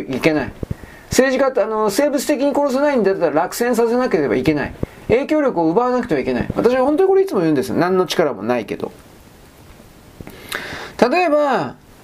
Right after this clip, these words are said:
あの、シリアとかあの辺から入ってきた移民の子供たち、ガキ、男、二十人ぐらいが、高校とか、高校だったかな、卒業パーティーを襲ってですね、で、あの、そこにいるキリスト教徒のドイツ人たちを半殺しにした。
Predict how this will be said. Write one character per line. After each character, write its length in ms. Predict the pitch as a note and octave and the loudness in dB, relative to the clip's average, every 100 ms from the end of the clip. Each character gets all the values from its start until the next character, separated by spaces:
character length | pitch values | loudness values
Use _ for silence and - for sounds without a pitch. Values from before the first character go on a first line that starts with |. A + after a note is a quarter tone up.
| - - - | -20 -20 -4
あ 160 | - A3 | 0 0
の、 340 | A#3+ A#3+ A#3 | 2 2 2
シ 220 | G#3 - | 0 0
リ 160 | F#4+ F4 | 2 2
ア 60 | B3+ | 0
と 120 | G3+ | -2
か 120 | F3 | -2
あ 60 | E3+ | 0
の 80 | |
辺 180 | G3 G3 | 0 2
か 80 | G3 | 0
ら 80 | G3+ | 0
入 120 | G3 | -2
っ 20 | |
て 100 | G3 | -2
き 60 | G3+ | 0
た 80 | G3+ | 0
移 160 | E3+ | 2
民 260 | F3+ G3+ G#3 | 2 2 2
の 120 | G3+ | 0
子 160 | G3 G3 | 0 -2
供 200 | G3+ G#3 | 0 0
た 140 | F3+ | -2
ち、 280 | D3+ B2+ - - | -2 -4 -2 0
ガ 200 | E3+ E3+ | 0 0
キ、 160 | F3 | 0
男、 480 | F#3+ D#3 F#3 E3+ F3 | 0 0 -2 0 -2
二 160 | D3 G3 | 0 0
十 120 | B3+ | 0
人 140 | C#4 | 2
ぐ 60 | D4+ | 2
ら 100 | B3+ | 0
い 60 | D#3 | 0
が、 260 | F3+ B2+ - - - - - | -2 -2 -8 -14 -14 -14 -4
高 220 | - D4 | 0 2
校 460 | D#4+ E4 F4 F4 F4 | 2 2 4 2 2
と 100 | D4 | 0
か、 220 | F#4+ B3+ - | 0 -2 -2
高 180 | - | -2
校 120 | C#4+ F4+ | 0 0
だ 100 | G4 | 0
っ 40 | |
た 80 | F4+ | 0
か 80 | F#3+ | 0
な、 260 | C#4 G3 - | -2 -4 -6
卒 300 | - B3+ C#4 | 2 2 4
業 120 | D#4 | 0
パ 160 | D#4+ E4 | 2 0
ー 60 | |
テ 100 | E4 | 0
ィ 60 | G3 | 0
ー 20 | |
を 100 | D#3+ | 0
襲 180 | E3 G#3 | 0 -2
っ 100 | G3+ | 0
て 140 | A#3+ | -2
で 100 | F3 | 0
す 120 | C3 | -2
ね、 200 | D#3+ D3 - - - - - - - - | -2 -2 -4 -16 -18 -16 -18 -14 -14 -4
で、 240 | B3 D4+ D4 | 0 2 2
あ 40 | |
の、 680 | B3+ A#3+ A3 G#3 G3 F3+ - - - - | 2 2 2 4 2 -2 -6 -10 -8 -2
そ 180 | - | 0
こ 120 | A3 A3 | 2 0
に 160 | G#3+ | 0
い 60 | G#3 | 2
る 280 | B3 F3+ - | 2 0 -4
キ 120 | - | 0
リ 120 | G3+ | 0
ス 100 | G3 | 0
ト 120 | - F#3+ | 0 0
教 200 | G3 F#3+ | 0 0
徒 100 | D#3 | -2
の 120 | B2+ | 0
ド 140 | D3 | 0
イ 60 | D3+ | 2
ツ 140 | D#3 | 0
人 180 | D3 B2 | 0 2
た 140 | B2+ | 0
ち 140 | B2 B2 | 0 -2
を 80 | A#2+ | 0
半 280 | E3 D#3+ | 0 2
殺 180 | D3+ C3+ | 2 0
し 120 | B2+ | -2
に 120 | B2 A2+ | 0 0
し 80 | |
た。 160 | - G2+ | -2 -4